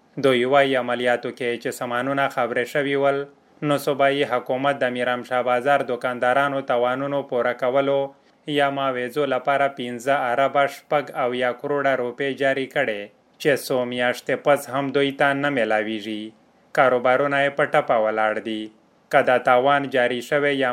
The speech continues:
منظورې شوی پیسې زر ورکړي، نو خپل کاروبارونه به پیل کړي. لا په مخصوص پرلت ناست دي. خو که زر د معاوضو چکونه ورنه کړي، نو مجبوره دي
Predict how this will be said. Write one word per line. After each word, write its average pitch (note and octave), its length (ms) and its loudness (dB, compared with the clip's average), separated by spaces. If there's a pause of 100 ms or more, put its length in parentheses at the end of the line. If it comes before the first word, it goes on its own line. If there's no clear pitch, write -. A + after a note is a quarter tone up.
منظورې B2 480 0
شوی C#3+ 260 0 (140)
پیسې B2 360 -6 (140)
زر C#3+ 240 2
ورکړي، C#3+ 1040 -4
نو D3 80 0 (120)
خپل C#3+ 280 2 (120)
کاروبارونه C#3 680 2
به A2 180 -2
پیل A2+ 300 -4
کړي. A2 240 -6 (640)
لا B2+ 80 4 (160)
په C3 160 -2
مخصوص C#3+ 440 -4 (180)
پرلت C#3+ 520 0
ناست A2 380 -8
دي. A#2 160 -8 (460)
خو C#3+ 280 -2
که C3 80 2 (100)
زر C#3 240 2
د B2+ 140 2
معاوضو B2+ 480 0 (140)
چکونه B2+ 500 -2
ورنه B2+ 400 0
کړي، C#3 800 -6
نو C#3 160 0
مجبوره C3+ 500 2 (120)
دي C#3+ 100 -2